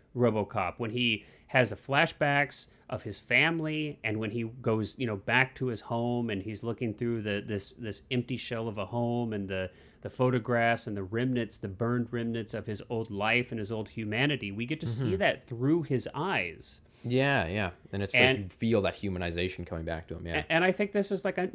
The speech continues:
Speaker 1: what, this is one of many things that, that layers to this film that a lot of films that could be made like this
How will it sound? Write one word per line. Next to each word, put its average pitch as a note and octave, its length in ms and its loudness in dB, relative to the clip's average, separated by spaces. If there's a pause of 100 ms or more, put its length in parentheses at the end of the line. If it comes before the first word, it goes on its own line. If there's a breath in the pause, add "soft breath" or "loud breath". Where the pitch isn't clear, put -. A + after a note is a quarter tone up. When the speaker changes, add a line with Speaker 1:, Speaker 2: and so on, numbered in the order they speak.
(120)
Speaker 1:
what, C#3 220 2
this C#3+ 200 0
is D#3+ 120 0
one C3 260 2
of D3 180 -2
many B2 320 0
things A2+ 540 -4
that, A2+ 320 0
that A#2+ 180 -4
layers A2+ 720 4
to A2+ 120 -4
this A2+ 200 -8
film G#2 400 -4
that A#2+ 140 -2
a A2 40 -2
lot G#2+ 200 2
of A#2+ 80 -4
films A2+ 400 -6
that G#2 120 -10
could G#2 180 -8
be A2 120 -4
made A2 300 -4
like G#2 220 0
this B2+ 180 -4